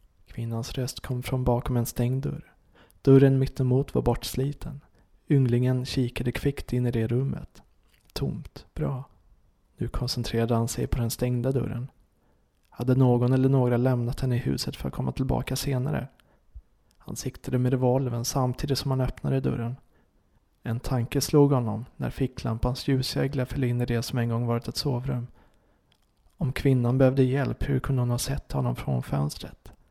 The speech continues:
Tänk om det var en fälla? Mörkret verkade mer påtagligt i rummet.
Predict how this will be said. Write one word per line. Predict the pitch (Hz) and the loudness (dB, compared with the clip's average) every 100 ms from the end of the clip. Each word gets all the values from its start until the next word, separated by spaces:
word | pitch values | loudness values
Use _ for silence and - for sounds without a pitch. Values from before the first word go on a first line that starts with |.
| _ _ _ - _ _ _ _ | _ _ _ -20 _ _ _ _
Tänk | - 123 - | -4 -4 0
om | 131 | 2
det | |
var | 127 123 | 4 4
en | |
fälla? | 120 143 131 143 156 _ _ _ _ _ _ | 2 -2 -2 -4 -8 _ _ _ _ _ _
Mörkret | - - 135 139 - - - | -4 6 6 6 0 -4 0
verkade | 127 - 131 | 0 0 0
mer | 123 120 | 0 -2
påtagligt | - 147 123 135 147 139 - | 0 0 0 0 0 0 -2
i | |
rummet. | 135 117 117 - | -6 -6 -8 -12